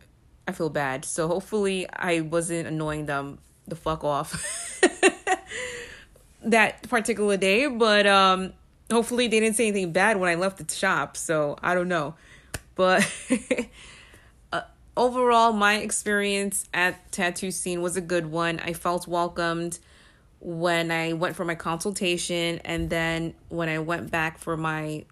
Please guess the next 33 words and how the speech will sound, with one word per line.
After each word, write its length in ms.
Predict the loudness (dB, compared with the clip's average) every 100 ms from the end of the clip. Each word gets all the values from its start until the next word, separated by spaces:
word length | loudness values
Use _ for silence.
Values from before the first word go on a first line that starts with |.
| _ _
tattoo 340 | -10 -8 -4 -6
appointment, 580 | -2 -2 -2 -4 -6 -8 _ _ _ _ _ _ _
you 80 | -8
know, 260 | -6 -6 -6
I 120 | -10
felt 300 | -6 -4 -2
one 120 | -2
and 100 | -2
the 60 | -4
same. 380 | -4 -6 -6 -10 -18 -20 -20 _ _ _ _ _ _ _ _ _ -20 _ _ _ _ _
The 120 | -4 -2
staff 500 | 0 2 2 0 -2
was 560 | 0 2 2 -2 -6
very 440 | -4 2 2 2 -2
nice 560 | -2 0 -2 -4 -4
and 120 | -4
friendly 600 | -2 -2 -2 -2 -2 -2
and 160 | -2 -2
very 180 | -2 -4
courteous 580 | -2 0 2 2 0 -2
because, 440 | -8 -4 -2 0
um, 340 | 0 0 -2 -2
while 180 | 2 4
I 80 | 4
was 180 | 2
waiting 640 | -2 0 0 0 -2 -4 -6
to 120 | -6
get 380 | -4 -2 -4 -6 -16 -20 -10
my 160 | -6
tattoo 400 | -4 -4 -4 -4
done 300 | -4 -2 -2
with 180 | -4 -8
Pete, 360 | -4 -2 -2